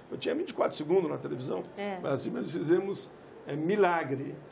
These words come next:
Speaker 1: Mostrei a lei dos autistas, por exemplo, né? O Estatuto da Pessoa com Deficiência, estão me lembrando, porque pega essa área mais,
Speaker 2: Aham.
Speaker 1: muito sensível.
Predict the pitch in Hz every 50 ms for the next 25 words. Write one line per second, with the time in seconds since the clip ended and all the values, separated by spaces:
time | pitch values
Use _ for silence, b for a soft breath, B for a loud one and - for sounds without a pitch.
0 | - - - - 160 170 160 175 196 202 196 180 156 170 175 175 151 147 139 147
1 | 139 139 - - 170 190 190 170 - - - - - - 143 143 139 131 113 147
2 | 175 180 175 175 - 143 160 202 214 180 - - B B B B B B - -
3 | - - - 151 139 - - 180 180 - 151 143 156 165 135 151 147 147 131 -
4 | 147 165 160 - 156 143 143 143 143 139 147 160 170 165 - - - - 147 156
5 | 156 151 135 - - 76 78 78 78 73 151 156 - - - B B B B 208
6 | 208 147 160 156 156 - 151 143 139 - 190 202 185 147 139